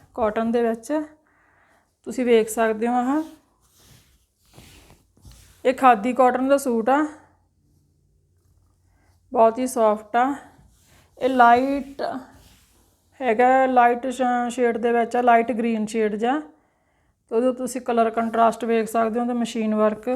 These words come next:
ਦੇਖ ਸਕਦੇ ਹੋ, ਕੰਮ ਕੀਤਾ ਵਾ। ਬਹੁਤ ਹੀ ਸਫਾਈ ਨਾਲ ਕੰਮ ਕੀਤਾ ਤੇ ਕਲਰ ਕੰਟਰਾਸਟ ਵੇਖ ਸਕਦੇ ਹੋ ਜਿਹੜੇ ਉੱਪਰ ਲਾਏ ਹੋਏ ਆ।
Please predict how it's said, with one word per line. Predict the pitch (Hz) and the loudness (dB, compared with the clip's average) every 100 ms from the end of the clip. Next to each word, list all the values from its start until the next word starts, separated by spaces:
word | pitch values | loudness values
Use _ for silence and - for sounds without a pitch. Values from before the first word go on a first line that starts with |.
| 254 - _ | -6 -16 _
ਦੇਖ | 226 214 | -2 -2
ਸਕਦੇ | 202 208 202 208 | -2 -4 -2 -4
ਹੋ, | |
ਕੰਮ | 208 214 208 | -2 -2 -2
ਕੀਤਾ | 220 214 220 | -6 -6 -2
ਵਾ। | 220 214 - _ _ _ _ _ _ _ 247 | -2 -4 -14 _ _ _ _ _ _ _ -4
ਬਹੁਤ | 240 233 247 | 2 2 0
ਹੀ | |
ਸਫਾਈ | 247 - 233 226 | -6 -2 0 0
ਨਾਲ | 226 | -2
ਕੰਮ | 226 220 220 | -2 -4 -4
ਕੀਤਾ | 233 | -4
ਤੇ | 233 | -4
ਕਲਰ | 233 233 220 | -2 0 0
ਕੰਟਰਾਸਟ | 220 233 226 233 220 220 | -2 -8 -4 0 0 0
ਵੇਖ | 226 220 | -4 -4
ਸਕਦੇ | 208 214 208 214 | -2 -4 -4 -6
ਹੋ | |
ਜਿਹੜੇ | 214 220 | -4 -2
ਉੱਪਰ | 226 - | -2 -4
ਲਾਏ | 214 208 214 | -2 0 0
ਹੋਏ | 214 233 | 2 2
ਆ। | 247 | 0